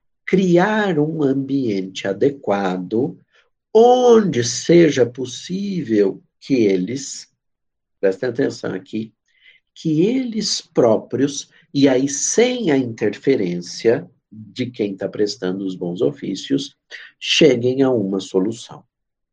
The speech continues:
Por isso que bons ofícios se distinguem da mediação e da conciliação, em que o terceiro se faz presente durante as negociações, como a gente vai ver. Na prestação de bons ofícios,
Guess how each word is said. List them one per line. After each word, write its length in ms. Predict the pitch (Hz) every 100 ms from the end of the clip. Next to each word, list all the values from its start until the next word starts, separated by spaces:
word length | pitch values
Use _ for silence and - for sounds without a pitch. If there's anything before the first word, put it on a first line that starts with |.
| _ _ _ _ _ - _ _ _ _ _ _ _
Por 240 | 147 139
isso 520 | 143 196 202 - 117 117
que 160 | -
bons 340 | 101 107 110 101
ofícios 840 | 95 - 147 143 - 85 - - _ _ -
se 580 | - - - 135 180 - _ _ -
distinguem 1040 | 123 175 - - - 139 147 151 165 180 - _ _
da 160 | 120 139
mediação 720 | 139 135 139 143 143 110 110
e 40 |
da 200 | 117 117
conciliação, 760 | 117 120 117 131 143 147 - 104
em 100 | 110
que 120 | 110
o 40 | 143
terceiro 680 | 127 104 - - 165 160
se 200 | 98 -
faz 380 | - - 151 143
presente 680 | - 113 95 98 107 - - _ - - _ -
durante 380 | 135 113 101 113
as 120 | 107
negociações, 720 | 107 113 - 123 - 98 95
como 180 | 120 113
a 40 |
gente 280 | 107 107 -
vai 200 | 131 139
ver. 280 | 107 101 - - - - -
Na 220 | 135 190
prestação 540 | 196 143 139 131 117 104
de 120 | 98
bons 240 | 98 95
ofícios, 720 | 92 90 165 123 - - -